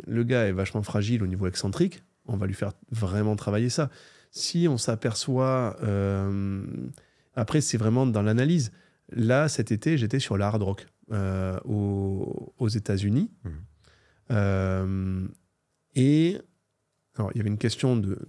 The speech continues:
Speaker 1: voilà, de, de perte de, de, de temps sur la distance, mais moi, j'ai une femme, par exemple, qui a pas beaucoup de temps pour s'entraîner, du coup, qui, euh, euh, perd sur les fins des courses. Elle a, voilà,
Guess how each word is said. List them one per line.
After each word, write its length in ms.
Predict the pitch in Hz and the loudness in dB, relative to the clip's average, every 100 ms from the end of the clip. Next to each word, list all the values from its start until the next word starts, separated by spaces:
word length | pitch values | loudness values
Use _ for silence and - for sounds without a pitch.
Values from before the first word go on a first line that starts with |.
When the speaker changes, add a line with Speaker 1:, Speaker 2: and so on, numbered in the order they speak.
| - 58 76 87 85 78 87 92 | -16 -20 -20 -20 -20 -20 -20 -10
Speaker 1:
voilà, 200 | 101 98 | -10 -8
de, 140 | - 98 | -10 -10
de 120 | 101 | -10
perte 300 | 113 139 117 | -4 0 0
de, 160 | 107 95 | 0 -2
de, 240 | 104 98 | -2 -4
de 160 | 107 107 | -2 -4
temps 260 | - 120 | 0 0
sur 180 | 113 - | 0 -2
la 120 | 98 | -2
distance, 560 | 98 117 - 175 190 - - - _ _ | 0 -2 0 2 0 -4 -14 -20 _ _
mais 400 | 120 110 123 147 170 - _ _ _ _ _ _ _ _ - | 2 4 4 2 0 -6 _ _ _ _ _ _ _ _ -10
moi, 140 | - 131 | 0 2
j'ai 100 | 113 | 4
une 80 | 95 | 2
femme, 220 | 120 139 | 2 2
par 120 | 104 | 0
exemple, 260 | 98 113 131 | 2 0 -2
qui 240 | - 107 | -4 -2
a 100 | 95 | -2
pas 200 | 95 104 | 0 0
beaucoup 180 | 120 120 | 0 -2
de 60 | |
temps 120 | 135 127 | -2 -2
pour 140 | 110 | -4
s'entraîner, 440 | - 101 - 113 | -4 -4 0 0
du 100 | 131 | 0
coup, 160 | 98 135 | 0 -4
qui, 360 | 135 123 120 123 | -2 0 2 2
euh, 200 | 90 90 90 - _ _ _ - | 2 -2 -6 -14 _ _ _ -10
euh, 460 | - 58 60 58 60 - - _ _ | -6 -4 -4 -6 -8 -8 -12 _ _
perd 200 | - 117 | 0 0
sur 120 | - | 0
les 80 | 98 | -4
fins 140 | 92 110 | -2 -2
des 100 | 104 | -2
courses. 320 | - - - _ _ _ - | -4 -10 -20 _ _ _ -12
Elle 140 | - | -10
a, 120 | - - | -8 -10
voilà, 180 | - | -12